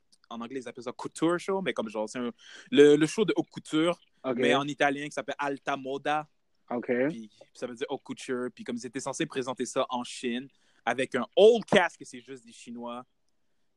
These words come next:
Speaker 1: Puis, euh, le gouvernement de la Chine était comme, « Non, son. » <laughs>
Speaker 2: Non, mais,
Speaker 1: T'es
Speaker 2: non,
Speaker 1: comme
Speaker 2: mais bro, t'avais pas, est-ce que t'avais vu la publicité qu'ils avaient montrée, genre ?
Speaker 1: Ou-, ah oui ! Oh, pff, bro.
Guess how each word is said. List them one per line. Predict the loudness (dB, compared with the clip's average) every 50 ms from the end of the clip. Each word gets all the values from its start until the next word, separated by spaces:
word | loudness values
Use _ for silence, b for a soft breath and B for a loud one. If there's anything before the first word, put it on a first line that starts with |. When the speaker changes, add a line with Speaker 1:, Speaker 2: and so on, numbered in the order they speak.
| _ -20
Speaker 1:
Puis, | -16 -14 -12 -12
euh, | -12 -14
le | -16
gouvernement | _ -14 -12 -10 -10 -8 -8 -8 -8
de |
la | -8 -10 -10
Chine | -12 -14 -14
était | -14 -14
comme, « | -16 -14 -12 -10
Non, | -8 -8 -8 -10 -10
son. » | -12 -14 -14 -14 -14 -16 -18 _ _ _
<laughs> | -8 -6 0 2 4 6 10
Speaker 2:
Non, | 10 10 10
mais, | 8 6 4
Speaker 1:
T'es | 6 8
Speaker 2:
non, | 10 12 12
Speaker 1:
comme | 12
Speaker 2:
mais | 12 10
bro, | 8 8 6 6 6 4 2 0
t'avais | 0 2 2 2 2
pas, | 0 -2 -4 -4 -6 _ _ _ -20 -16 -12
est-ce | -10 -8 -6
que | -2 0
t'avais | 2 4 4 4 2
vu | 2 0 0 4 6
la | 6 6 4
publicité | 2 -2 -8 -8 -8 -10 -2 -2 -2 -2
qu'ils | 0 -2 -2
avaient | 0 0 0
montrée, | -2 -2 -4 2 2 2 2 4
genre ? | 2 0 -2 -2 -4 b b b b -4
Speaker 1:
Ou-, | -4 2 8
ah | 10 10 12 12 12
oui ! | 12 12 10 10 8 6
Oh, | 4 2
pff, | -2 -6 -16 -20 -20 -20 _
bro. | -16 -12 -10 -10 -10